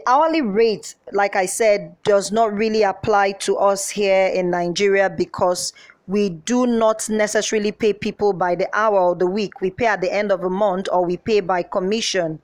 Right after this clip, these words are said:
So I am going to quickly skip the hourly rate and go to the one some people work with, which is the monthly salary. When we talk about the monthly salary, it means that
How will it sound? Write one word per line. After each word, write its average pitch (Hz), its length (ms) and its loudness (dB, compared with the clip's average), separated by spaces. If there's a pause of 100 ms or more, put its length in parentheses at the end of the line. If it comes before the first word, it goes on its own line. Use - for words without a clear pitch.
(420)
So 240 720 4
I 202 120 0
am 202 180 -2
going 277 300 2
to 202 340 0 (260)
quickly 269 380 -2
skip - 540 -6
the 202 220 -2
hourly 220 400 2
rate 190 540 0 (460)
and 196 320 -2
go 226 320 8
to 202 500 2
the 185 140 2
one 208 400 2
some 180 280 -2
people 214 420 0
work 190 220 2
with, 190 180 -4
which 233 180 -4
is 185 240 -2
the 196 80 -2
monthly 202 440 0
salary. 180 640 0 (920)
When 294 220 2
we 330 80 0
talk 262 260 0
about 208 340 2
the 196 60 0
monthly 196 380 -2
salary, 185 600 2
it 175 40 0
means 226 400 0
that 185 360 -2